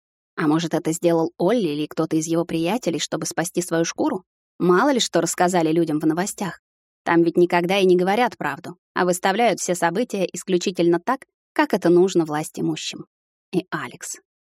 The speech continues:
Он так естественно улыбался на камеру, стоя рядом с остальными управляющими, словно все шло своим чередом. Будто вовсе не он прятал киберворовку у себя дома.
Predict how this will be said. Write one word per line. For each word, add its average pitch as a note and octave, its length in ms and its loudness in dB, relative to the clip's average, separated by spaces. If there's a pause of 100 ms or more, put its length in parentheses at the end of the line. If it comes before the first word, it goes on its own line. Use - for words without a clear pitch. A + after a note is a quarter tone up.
(160)
Он C#4+ 180 2
так A#3 240 0
естественно G3 640 2
улыбался F#3+ 500 2
на F3 140 4
камеру, A3 440 0
стоя F3+ 360 0
рядом F3+ 240 0
с - 100 -6
остальными F3+ 480 2
управляющими, E3+ 840 -2 (260)
словно D4+ 340 4
все D#4+ 240 2
шло G3+ 220 -2
своим F3 360 2
чередом. F3+ 440 -2 (320)
Будто A3+ 320 2
вовсе A#3+ 300 0
не A#3 160 0
он C4 200 4
прятал F3 380 2
киберворовку F3 720 0
у D3+ 40 -2
себя E3 320 -6
дома. E3 300 -4